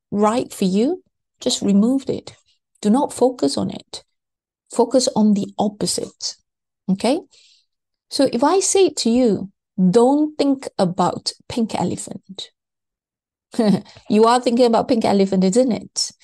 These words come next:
See, our brain cannot actually process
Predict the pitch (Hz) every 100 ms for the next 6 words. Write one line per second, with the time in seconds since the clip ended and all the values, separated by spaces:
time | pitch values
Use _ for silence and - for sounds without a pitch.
0 | _ - - - 202 185 214 285 269 196
1 | - 233 208 202 226 254 208 - - -
2 | _ _ - 220 - - 214 214 214 -
3 | - 202 196 - 202 196